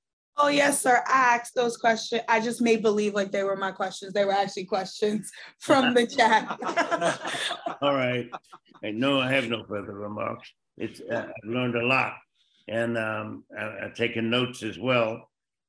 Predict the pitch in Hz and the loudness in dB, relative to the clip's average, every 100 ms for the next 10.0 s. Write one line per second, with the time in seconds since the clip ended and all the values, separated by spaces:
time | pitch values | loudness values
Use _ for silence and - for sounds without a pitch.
0 | _ 95 107 110 107 107 - 131 110 110 | _ -4 -2 0 -2 -4 -2 -2 -2 -4
1 | - - 113 107 - 135 131 113 107 95 | -6 -2 -2 -2 -2 0 2 0 -2 -4
2 | 104 101 117 123 123 _ _ _ _ - | -4 0 0 0 -4 _ _ _ _ -8
3 | 107 113 110 117 123 120 104 127 123 117 | -2 0 0 0 -2 -4 -2 2 2 0
4 | - 117 107 113 110 120 104 113 117 120 | -2 -4 -4 -4 -4 -2 -2 -2 -2 -4
5 | - - - 113 113 107 110 - 117 117 | -10 -18 -10 -6 -4 -4 -4 -2 -4 -2
6 | 117 113 - 120 123 117 113 110 110 101 | -4 -6 -4 -2 0 -2 -4 -4 -4 -6
7 | _ _ _ - 131 131 131 120 117 117 | _ _ _ -4 -2 0 -2 -4 -4 -4
8 | 117 - 123 123 120 110 110 113 123 123 | -6 -6 -4 -4 -4 -6 -6 -6 -6 -4
9 | 127 120 - 104 - 147 139 120 - | -4 -4 -8 -14 -6 -4 -4 -6 -10